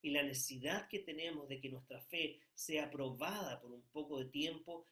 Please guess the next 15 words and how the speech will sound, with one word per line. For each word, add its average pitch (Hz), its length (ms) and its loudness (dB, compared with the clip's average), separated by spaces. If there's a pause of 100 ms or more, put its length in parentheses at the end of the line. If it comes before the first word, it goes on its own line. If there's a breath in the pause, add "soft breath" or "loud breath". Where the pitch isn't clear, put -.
(140)
para 120 200 -4
que 127 140 -2
Dios 170 420 0
sea 180 260 2
glorificado 135 760 -2
en 120 80 -6
esto, - 420 -6 (760)
ahora 151 340 4
pasa 156 280 -2
a - 20 -4
recordarnos 139 600 -6 (100)
cuál 127 180 -4
es 127 140 -6
el 120 100 -10
objeto 156 680 -6